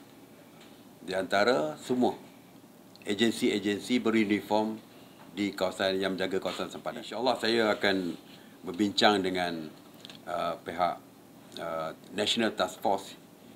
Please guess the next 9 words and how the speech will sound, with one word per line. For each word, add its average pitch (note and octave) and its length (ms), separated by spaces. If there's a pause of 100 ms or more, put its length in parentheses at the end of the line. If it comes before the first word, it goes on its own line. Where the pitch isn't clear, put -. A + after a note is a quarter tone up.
(340)
uh, G#2+ 80
yang, F2+ 480 (320)
uh, F2 80
mengendalikan, F#2 880
uh, E2 480
kawasan F2+ 400
sempadan F2 400
ini, G2+ 400
iaitu E2+ 560